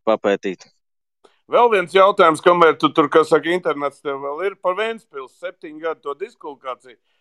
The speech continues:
Speaker 2: Pats tu tur biji, nu, varbūt iedod savu komentāru. Tu tā diezgan tā izteicies, tā diezgan, nu, tā diezgan neitrāli, nu, pasaka, kāpēc, kāpēc septiņi gadi, nu?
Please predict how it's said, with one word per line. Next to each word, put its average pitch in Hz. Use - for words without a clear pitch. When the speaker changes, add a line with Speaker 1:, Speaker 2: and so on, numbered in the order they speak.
Speaker 2:
Pats 190
tu 151
tur 151
biji, 190
nu, 151
varbūt 196
iedod 175
savu 190
komentāru. 120
Tu 175
tā 151
diezgan 156
tā 131
izteicies, 160
tā 156
diezgan, 156
nu, 175
tā 156
diezgan 160
neitrāli, 165
nu, 165
pasaka, 180
kāpēc, 180
kāpēc 180
septiņi 107
gadi, 117
nu? 85